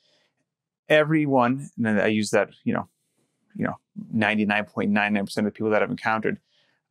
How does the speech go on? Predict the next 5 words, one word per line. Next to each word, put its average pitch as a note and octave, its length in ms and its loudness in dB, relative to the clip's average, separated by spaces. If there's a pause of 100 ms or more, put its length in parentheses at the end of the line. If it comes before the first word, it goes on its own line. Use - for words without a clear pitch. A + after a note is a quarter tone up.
(200)
are A#2+ 140 2
going C3 400 0
to C#3+ 460 0 (260)
progress A#2 760 0 (480)
better, A2 520 0